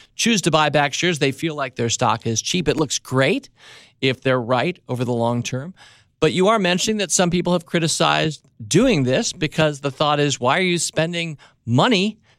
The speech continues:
just to buy back shares and enrich your shareholders when you could have helped the world, when you could have invested more, expanded, or, I don't, been charitable? So I think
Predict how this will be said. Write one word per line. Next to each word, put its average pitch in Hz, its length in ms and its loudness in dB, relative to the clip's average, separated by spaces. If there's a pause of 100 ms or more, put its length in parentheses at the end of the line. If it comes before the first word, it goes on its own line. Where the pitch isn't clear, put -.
just - 240 -2
to 160 60 0
buy 151 280 2
back 151 480 -2 (360)
shares 202 600 2
and 147 100 2
enrich 151 320 2
your 165 140 2
shareholders 175 640 2 (300)
when 147 160 4
you 160 120 2
could 190 200 0
have 165 200 -2 (180)
helped - 400 -2
the 160 80 0
world, 143 460 -2 (100)
when 131 140 -2
you 135 100 0
could 156 160 -2
have 135 160 -2 (160)
invested 139 560 2 (280)
more, 151 340 2
expanded, 147 640 -2 (240)
or, 180 320 4
I - 80 -10
don't, 156 180 -8 (160)
been 175 220 -2
charitable? 170 600 -2
So 170 320 0 (260)
I 147 80 0
think 269 420 -4